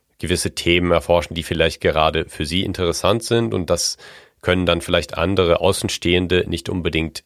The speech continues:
sehen, gerade warum es wichtig ist, so ein bestimmtes Thema zu erforschen. Das können dann gerade wirklich nur Expertinnen und Experten sehen. Und wenn da dann gerade, äh, eine Milliarde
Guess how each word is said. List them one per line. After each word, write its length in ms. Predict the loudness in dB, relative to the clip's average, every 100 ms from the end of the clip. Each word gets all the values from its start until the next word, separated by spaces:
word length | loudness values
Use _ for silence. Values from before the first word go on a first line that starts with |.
| -12
sehen, 440 | -4 2 4 4
gerade 400 | 2 2 2 2
warum 320 | 0 2 0
es 160 | -2 -4
wichtig 320 | -6 -4 -6
ist, 280 | -4 -6 -10 _ _
so 140 | -4 0
ein 140 | 0
bestimmtes 400 | -2 -6 -4 -4
Thema 260 | -2 2 2
zu 140 | 2
erforschen. 560 | 0 2 2 2 -2 -4
Das 260 | -4 -8 -12 -20 -20 -10
können 180 | -2 2
dann 280 | 2 2 -2 -6
gerade 280 | -2 0 2
wirklich 300 | -2 -4 -6
nur 340 | 0 2 2 0
Expertinnen 800 | -4 0 0 0 -2 -2 -2
und 200 | -6 -10
Experten 500 | -10 -4 0 0 -2
sehen. 360 | -2 0 0 -4 _ _ _ _ _ _ -6
Und 260 | -2 -2 -4 -16 -20 -20 _ _
wenn 180 | 0
da 300 | 2 4 4
dann 220 | 4 0 0
gerade, 640 | 0 2 2 2 0 -2 _ _
äh, 180 | -10 -10 -10 -8
eine 240 | -4 -2
Milliarde 800 | 0 0 2 2 2 2 2 0